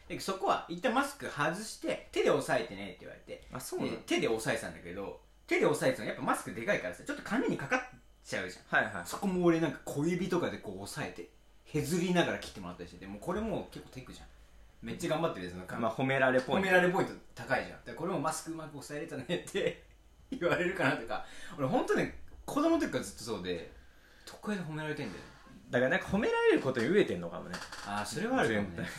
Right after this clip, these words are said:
Speaker 2: 的に。
Speaker 1: あの、家庭がやばいから、俺の家庭は。褒められてもらったことないかも、人生で。
Speaker 2: <laughs>
Speaker 1: マジで。
Speaker 2: でも俺結構褒めたりするじゃん、明彦のこと。それじゃ足りないってこと？
Speaker 1: の
Speaker 2: てかそ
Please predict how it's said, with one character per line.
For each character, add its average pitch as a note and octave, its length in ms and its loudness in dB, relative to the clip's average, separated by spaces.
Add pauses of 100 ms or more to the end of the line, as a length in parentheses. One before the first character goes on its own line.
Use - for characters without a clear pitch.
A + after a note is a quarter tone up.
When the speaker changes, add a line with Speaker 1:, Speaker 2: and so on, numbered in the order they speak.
Speaker 2:
的 - 200 -4
に。 E3+ 80 2
Speaker 1:
あ - 60 -2
の、 G2+ 240 -6 (120)
家 A3+ 680 6
庭 F#3 240 6
が D3+ 100 0
や C#3+ 160 4
ば G#3+ 100 8
い C3 60 2
か E2+ 100 -6
ら、 D2 80 -8
俺 E2+ 180 -8
の F2 80 -10
家 - 80 -14 (120)
庭 - 120 -14
は。 - 80 -20 (380)
褒 E3+ 80 0
め A3+ 80 4
ら A3 60 6
れ D3+ 40 2
て A2 60 -2
も F#2 60 -6
ら - 40 -6
っ - 40 -10
た F#2 40 -12
こ G#2 60 -8
と B2+ 60 -6
な - 60 -4
い - 40 -12
か - 60 -10
も、 E2 80 -14
人 E2 160 -14
生 - 100 -16
で。 - 140 -18 (1600)
Speaker 2:
<laughs> - 40 -
Speaker 1:
マ - 100 4
ジ A#3 60 10
で。 G#3+ 40 10
Speaker 2:
で C3 40 8
も C#3 60 8
俺 B4 160 12
結 B4+ 100 8 (240)
構 B2+ 160 6
褒 C#3+ 120 0
め A#2+ 140 6
た G2+ 140 2
り F2 140 -4
す - 160 -4
る F#2 120 0
じ F2 100 -12 (180)
ゃ G2 40 -6
ん、 F#2+ 40 -8
明 - 140 -12
彦 - 180 -18
の - 60 -20
こ - 80 -20
と。 - 120 -20
そ - 180 -4
れ B3+ 80 2
じ F4+ 60 2
ゃ - 20 2
足 - 160 -4
り A2+ 80 0
な A2 80 -2
い G#2+ 40 -2
っ - 20 -12
て - 60 -10
こ - 80 -14
と？ - 500 -20
Speaker 1:
の F2+ 300 -8
Speaker 2:
て - 80 -2
か G2+ 100 0
そ F#2 340 -2